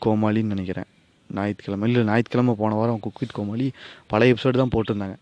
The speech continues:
So, அதையும் பார்த்துட்டு அப்படியே ஐ பி எல் பார்த்துட்டு சாப்பிட்டு படுத்து தூங்கிட்டு ஓடிடுச்சு.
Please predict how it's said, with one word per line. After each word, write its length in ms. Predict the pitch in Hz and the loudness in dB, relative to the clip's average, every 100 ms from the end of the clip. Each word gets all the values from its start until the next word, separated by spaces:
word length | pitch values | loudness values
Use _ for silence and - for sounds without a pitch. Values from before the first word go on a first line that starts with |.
| _ | _
So, 160 | - 92 | -8 -6
அதையும் 260 | 90 110 123 | -2 -2 2
பார்த்துட்டு 280 | 123 120 | 0 0
அப்படியே 220 | 147 135 135 | 0 2 2
ஐ 80 | |
பி 120 | 131 131 | 2 0
எல் 80 | 120 | -2
பார்த்துட்டு 340 | 120 110 - 147 _ - - _ | -6 -6 -8 -8 _ -20 -20 _
சாப்பிட்டு 400 | 127 127 - 131 | -4 -4 -2 0
படுத்து 320 | 120 113 113 | 0 0 -4
தூங்கிட்டு 420 | 107 101 117 104 | -4 -2 -2 -2
ஓடிடுச்சு. 240 | 101 - | -6 -10